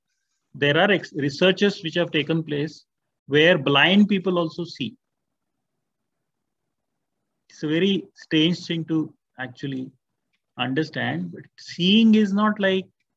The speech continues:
you know, seeing is sensing, right? And every sense is, is connected to other sense in some ways. So though that is not our topic today, but, uh,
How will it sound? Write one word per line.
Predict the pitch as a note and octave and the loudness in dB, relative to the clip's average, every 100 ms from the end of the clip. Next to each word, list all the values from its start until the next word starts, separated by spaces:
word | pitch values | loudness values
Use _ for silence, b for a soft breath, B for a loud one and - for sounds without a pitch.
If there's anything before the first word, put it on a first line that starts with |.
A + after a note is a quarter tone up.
| _ _ _ | _ _ _
you | D#3+ | -10
know, | A3 | -10
seeing | - F#3 G3+ G#3+ | -6 -2 2 2
is | A3 - | 0 -2
sensing, | D#3 E3+ - C#3 G#2+ _ | -2 -2 -4 -8 -8 _
right? | D3 F3+ - _ | -12 -12 -12 _
And | D#3 D3 | -12 -6
every | C#3+ E3 G3 | -4 -4 -4
sense | - E3+ F#3 - _ _ _ _ _ _ _ _ _ | -4 -4 -6 -10 _ _ _ _ _ _ _ _ _
is, | D3 D3 | -4 -2
is | D#3 C#3+ | -4 -4
connected | - D#3 E3 E3+ E3 | -2 0 0 -2 0
to | D#3+ | 0
other | B2+ C#3+ | 2 -2
sense | C#3 A#2+ A2 - _ C#3 | -4 -10 -12 -16 _ -8
in | C3+ | -6
some | C3 B2+ | -4 -6
ways. | A#2 G#2+ - _ _ _ _ _ _ _ | -6 -10 -14 _ _ _ _ _ _ _
So | - D#3+ D3+ D3 C#3 - _ _ _ - - | -6 -2 0 -2 -4 -12 _ _ _ -20 -20
though | - E3 G3 | -6 -2 0
that | E3+ E3 | 0 -2
is | E3 | -4
not | D#3+ D#3+ | -6 -4
our | D3 | -8
topic | C#3+ A#2+ A2+ D#3+ - | -4 -4 -4 -10 -8
today, | C3+ E3+ C4 - _ D#3 | -4 -4 -4 -12 _ -10
but, | D3+ D3 D3 | -8 -8 -10
uh, | C3+ B2+ A#2+ A2+ A2+ | -10 -8 -8 -10 -12